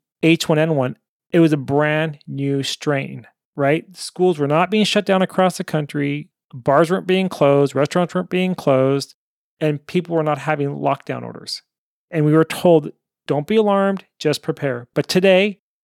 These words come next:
with a hundred fifty dead, again, and, you know, eight thousand, nine thousand, you know, within U-, the United States with active cases, we're told to basically panic, panic, panic, financial collapse,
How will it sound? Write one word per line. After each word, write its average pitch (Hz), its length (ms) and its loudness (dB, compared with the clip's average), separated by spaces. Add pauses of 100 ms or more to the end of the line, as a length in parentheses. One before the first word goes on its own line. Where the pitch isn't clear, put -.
(140)
with 131 100 -4
a 135 60 0
hundred 165 360 -2
fifty 196 300 -6
dead, 151 360 -2 (300)
again, 143 440 0 (640)
and, 151 360 -2
you 165 120 -2
know, 143 260 2 (1000)
eight 165 160 -2
thousand, 151 320 0
nine 143 160 -2
thousand, 143 440 -2
you 160 80 -6
know, 135 180 -6 (100)
within 147 280 -4
U-, 151 360 -8 (120)
the 165 80 -2
United 151 280 2
States 151 400 0 (640)
with 156 180 -4
active 151 360 -2
cases, 160 580 -4 (180)
we're 151 120 0
told 160 400 0
to 147 80 -10
basically 135 320 0
panic, 175 420 -2
panic, 165 340 -4
panic, 131 380 -10 (180)
financial 170 400 2
collapse, - 600 -2